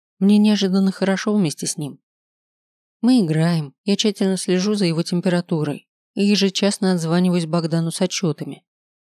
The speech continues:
Последний наш разговор он сказал, что он берет меня сам, потому что будет занят. С тех пор прошло три часа, и я начинаю волноваться, хотя у нас с Ромой все прекрасно. После обеда я укладываю его спать.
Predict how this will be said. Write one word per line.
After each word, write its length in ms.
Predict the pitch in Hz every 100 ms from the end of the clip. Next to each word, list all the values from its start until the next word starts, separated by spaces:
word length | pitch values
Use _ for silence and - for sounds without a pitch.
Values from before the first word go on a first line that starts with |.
| _ _ _ _
Последний 400 | - 202 214 202
наш 220 | 196 190 180
разговор 500 | 185 165 165 196 202
он 120 | 156
сказал, 360 | - 160 175
что 160 | 175 -
он 160 | 170 170
берет 260 | 165 175
меня 200 | 175 180
сам, 400 | 180 170 135 - _ _ _ _ _
потому 240 | 196 208
что 160 | 208 202
будет 320 | 190 180 180
занят. 360 | 180 175 139 - _ _ _ _ _ _ _ _ _ _
С 40 | -
тех 200 | 175 -
пор 220 | 180 196
прошло 440 | - 180 165 170 175
три 220 | 165 165
часа, 460 | - - 160 143 - _ _ _
и 80 | 185
я 120 | 180
начинаю 440 | 175 170 190 196 190
волноваться, 760 | 202 208 220 190 143 - - _ _ _ _
хотя 260 | 220 226
у 20 | 214
нас 180 | 214
с 40 | -
Ромой 240 | 226 240
все 160 | 151 -
прекрасно. 720 | 180 180 151 135 - - - _ _ _ _ _ _ _ _ _ _
После 280 | 220 - 202
обеда 260 | 208 208
я 160 | 180 170
укладываю 520 | 165 170 160 165 170
его 140 | 165
спать. 460 | 170 - 151 131